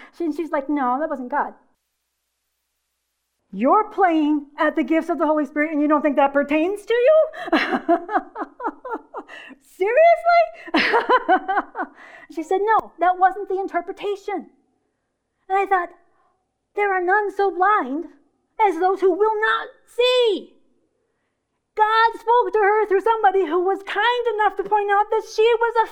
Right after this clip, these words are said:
fake. <laughs> And she really shouldn't be doing that.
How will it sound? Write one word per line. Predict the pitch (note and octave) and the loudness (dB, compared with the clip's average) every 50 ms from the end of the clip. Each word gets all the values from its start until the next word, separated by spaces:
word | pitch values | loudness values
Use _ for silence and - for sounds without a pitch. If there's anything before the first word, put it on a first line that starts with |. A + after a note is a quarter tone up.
| - A#4 | 0 2
fake. | A4 F4 E4 G4 G4 - - - - - - - - - | 2 4 2 2 -2 -6 -12 -16 -18 -20 -20 -20 -6 -2
<laughs> | - G4 C4 - - - C5 - - - F#4 - - G4 F#4 - - F#4 F#4+ - - B4 A#4+ F#4+ - - - - - - - | 0 2 2 2 4 2 2 4 4 2 2 4 4 2 2 2 -2 -4 -6 -6 -6 -6 -8 -8 -8 -12 -18 -20 -20 -16 -12
And | - A#4 G#4+ | -12 0 4
she | B4 C#5 A4 G#4 | 4 4 4 4
really | G4 F#4 G4 G#4 | 2 0 0 0
shouldn't | C4+ C#4 G4 G4+ G#4+ G#4+ | 0 0 -2 -2 0 2
be | A4 G#4+ | 2 4
doing | B4 B4 B4+ C5 B4+ B4+ | 4 4 4 4 4 4
that. | A#4 G#4+ F#4+ F#4 G4 - - - - - | 4 4 4 4 4 2 2 0 -4 -12